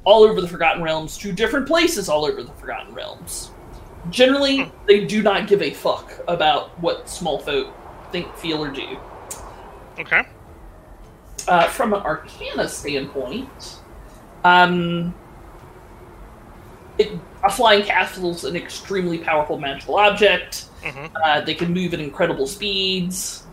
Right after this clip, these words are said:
Speaker 1: And, uh, this one is coming kinda straight for you out of the east.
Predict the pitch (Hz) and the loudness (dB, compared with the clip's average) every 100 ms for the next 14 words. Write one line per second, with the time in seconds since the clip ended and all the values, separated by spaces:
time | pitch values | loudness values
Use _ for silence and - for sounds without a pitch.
0 | - - - 175 170 160 165 156 165 254 | -20 -12 -2 0 2 4 6 6 4 -2
1 | - 294 233 208 185 - 185 180 175 170 | -2 0 2 2 -2 -6 -4 -2 -2 -4
2 | 160 - - 226 220 190 185 175 - 202 | -6 -10 0 4 4 4 2 -2 0 0
3 | - - - - 220 220 - - - 202 | 0 -6 -10 -4 0 0 -4 -12 2 4
4 | 185 135 135 131 131 - - - - 180 | 4 2 -6 -8 -12 -18 -20 -16 2 4
5 | 175 - 165 165 147 - 139 - - - | 4 0 -4 -2 -6 -14 -16 -12 -8 -8
6 | - | -8